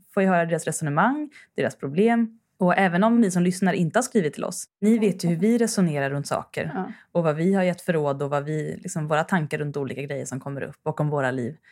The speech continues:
Speaker 2: Mm.
Speaker 1: Så att på ett sätt känner ni faktiskt oss.
Speaker 2: Mm.
Speaker 1: Ni är bekanta med oss. Vi har bara inte träffats än.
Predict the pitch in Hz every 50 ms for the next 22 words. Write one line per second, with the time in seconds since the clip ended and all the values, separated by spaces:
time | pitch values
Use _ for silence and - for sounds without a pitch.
0 | _ _ - 196 202 196 190 170 147 - - - - - _ _ _ - - _
1 | _ - 131 - - - 135 - - - 165 185 202 190 180 156 135 - - -
2 | - - - - - - - _ _ _ - 233 233 214 190 190 - - 196 208
3 | 247 302 320 - - 180 175 170 165 170 190 180 - 170 143 135 135 - 139 139
4 | 143 - - 156 - - - - _ _ _ _ - 156 165 160 151 151 156 143
5 | 139 139 143 131 - 165 - 170 185 180 - - -